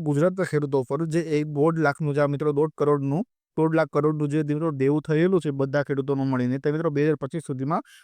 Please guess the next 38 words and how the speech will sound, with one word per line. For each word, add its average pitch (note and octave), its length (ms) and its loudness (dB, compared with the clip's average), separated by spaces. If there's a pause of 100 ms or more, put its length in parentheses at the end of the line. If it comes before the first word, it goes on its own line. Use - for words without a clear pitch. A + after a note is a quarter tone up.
માફીની D3+ 440 0
ચર્ચાઓ C#3+ 380 2
અત્યારે C3+ 320 0
હાલ D#3+ 120 2 (420)
ચાલી C#3+ 280 2
રહી A2+ 120 -4
છે. B2+ 100 -8 (380)
પરંતુ F3+ 420 2
મિત્રો C#3 220 -2 (380)
આવકમાં D3+ 420 0
વધારો C#3+ 240 0 (100)
જરૂરી D3 380 0
છે B2 100 -6 (400)
કે D3 80 -2
આ D3 100 -4
સાથે D#3 240 0
સાથે D#3 260 0
દેવું D3 240 2
માફ D3 200 -2
તો D#3 140 -2
કરવા-, D#3 240 0 (100)
કર-, D#3+ 200 0 (100)
કરવામાં D#3+ 420 2
આવે, F#3 140 0 (400)
પણ D#3+ 160 2
મિત્રો F3 240 0
સાથે D#3+ 220 -2
સાથે D#3+ 200 -4 (720)
જે F#3+ 140 4
અમુક F3+ 240 4
ખેડૂતોની D#3+ 480 2
જે D3 160 2
આવક D#3 260 0
છે F3+ 120 0
તેમાં D3+ 280 -2
પણ D#3 180 0
મિત્રો D3 220 0
વધારો C3+ 280 2